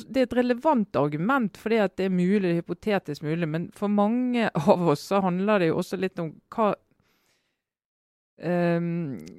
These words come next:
hva tror du at mennesker ønsker og vil, og hva er det som liksom driver de frem? Og er det, er folk virkelig så forstokket dum i hodet at hvis de får en mulighet til å føde et barn, få,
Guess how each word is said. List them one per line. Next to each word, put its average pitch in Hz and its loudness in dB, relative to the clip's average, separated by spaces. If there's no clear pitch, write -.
hva 254 0
tror 240 2
du 156 2
at - -4
mennesker 170 -2
ønsker 165 -4
og 170 -4
vil, 226 4
og - -8
hva 196 0
er 202 2
det 170 2
som 156 -6
liksom 180 -4
driver 170 -2
de 143 -4
frem? 226 -2
Og - -6
er 220 2
det, 147 -2
er 220 -2
folk - -6
virkelig 196 -4
så 175 -2
forstokket - -10
dum 175 -2
i - -10
hodet 156 -4
at - -6
hvis 156 -8
de 175 -4
får 165 2
en 151 -6
mulighet 165 -2
til 143 -6
å 165 -4
føde 147 -4
et - -14
barn, 131 -4
få, 165 -2